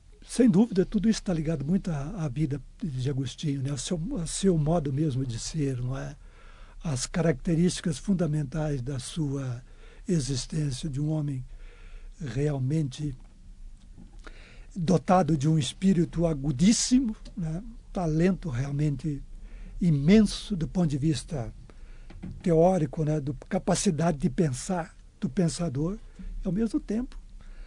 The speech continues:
a extraordinária capacidade de traduzir pensamentos mais elevados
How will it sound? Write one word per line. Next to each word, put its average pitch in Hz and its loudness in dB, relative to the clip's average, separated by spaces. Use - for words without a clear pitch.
a 214 -2
extraordinária 185 2
capacidade 190 2
de 220 6
traduzir 175 2
pensamentos 170 -2
mais 180 4
elevados 175 -2